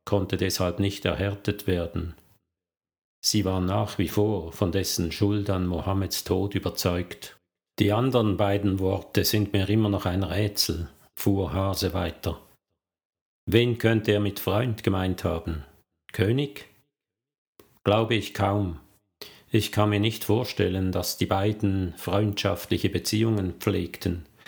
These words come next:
Ihr Verhältnis war rein geschäftlich, denke ich.“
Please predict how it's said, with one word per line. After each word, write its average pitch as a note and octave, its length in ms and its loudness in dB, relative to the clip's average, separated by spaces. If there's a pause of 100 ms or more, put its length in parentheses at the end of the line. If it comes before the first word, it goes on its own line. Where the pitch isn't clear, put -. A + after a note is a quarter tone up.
(240)
Ihr A2 180 4
Verhältnis A2 760 0
war F#2+ 200 0
rein G2+ 220 2
geschäftlich, G2+ 800 -2
denke F#2+ 340 -2
ich.“ - 420 -6